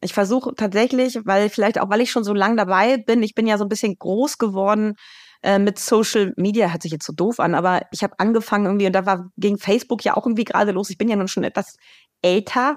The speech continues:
Hm. <laughs> Ähm, und, äh, ich hab früh ge-, einfach gelernt, Dinge so zu formulieren. Auch im Fernsehen versuche ich das immer so hinzukriegen, dass ich keine Angriffsfläche biete und trotzdem informiere.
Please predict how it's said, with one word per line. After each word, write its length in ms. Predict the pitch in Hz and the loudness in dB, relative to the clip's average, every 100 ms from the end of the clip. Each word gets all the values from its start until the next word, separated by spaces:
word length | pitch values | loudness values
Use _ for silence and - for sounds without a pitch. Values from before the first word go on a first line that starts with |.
| - | -2
Hm. 220 | 226 220 - - 508 - - | -2 -2 -6 -20 -20 -20 -6
<laughs> 120 | 262 - _ 143 - - - - - - - | -6 -6 _ -2 -2 -8 -10 -12 0 0 4
Ähm, 360 | 226 226 240 226 - 370 - | 6 6 6 4 2 -2 0
und, 420 | 220 220 220 214 - - | 4 4 4 -2 -10 -2
äh, 420 | - 208 208 214 - _ _ - | 2 4 4 0 -6 _ _ -8
ich 180 | 196 | -2
hab 100 | 254 | -2
früh 300 | 226 - 262 247 | -2 -4 0 4
ge-, 200 | 247 - | 4 4
einfach 260 | 220 233 | 0 0
gelernt, 480 | 233 220 196 240 214 | 0 2 2 2 2
Dinge 200 | 240 254 | 2 2
so 120 | 262 | 0
zu 140 | - 247 | 0 -2
formulieren. 580 | 226 208 190 202 294 | 2 2 2 2 0
Auch 180 | - 226 | 0 0
im 120 | 220 | -2
Fernsehen 420 | - 214 285 285 - | -2 0 2 0 0
versuche 260 | 208 247 | -2 0
ich 60 | - | -4
das 140 | 196 | -4
immer 160 | 240 214 | -2 0
so 80 | 220 | 0
hinzukriegen, 640 | 214 - - 180 190 233 - - _ | -2 -6 -4 -2 0 -2 -6 -18 _
dass 160 | 196 220 | -4 -4
ich 80 | - | -4
keine 240 | 226 220 | 0 0
Angriffsfläche 720 | 202 202 185 - 170 180 170 185 | 0 -2 -4 -4 -4 -2 -4 -4
biete 400 | 160 208 262 285 | -6 -4 0 0
und 160 | - | 0
trotzdem 600 | - 233 247 - 220 214 | -2 -2 -2 0 0 0
informiere. 640 | 214 - 202 208 214 - | -2 0 0 0 -2 -4